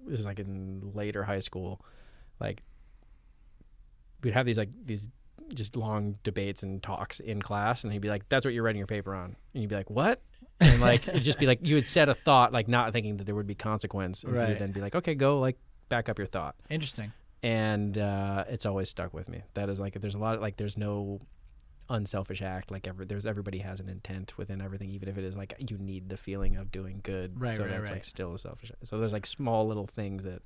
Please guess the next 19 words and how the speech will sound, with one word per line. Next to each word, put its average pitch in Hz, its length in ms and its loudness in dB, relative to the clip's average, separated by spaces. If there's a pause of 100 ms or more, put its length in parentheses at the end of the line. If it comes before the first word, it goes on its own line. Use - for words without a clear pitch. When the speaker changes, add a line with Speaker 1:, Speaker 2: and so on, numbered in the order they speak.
Speaker 1:
I 104 80 -8
still 90 380 -8 (320)
hold 87 200 -4
on 87 160 -6
to 87 120 -12
from 90 160 -10
that. 95 160 -8 (100)
And 226 380 2 (540)
Santa 185 180 0
Monica 156 280 0
College, 104 320 0
I - 20 -6
took 104 160 -4
a 98 40 -8
philosophy 101 420 -6
class 98 240 -8
there, 101 340 -6
and 101 140 -8
that, 98 200 -6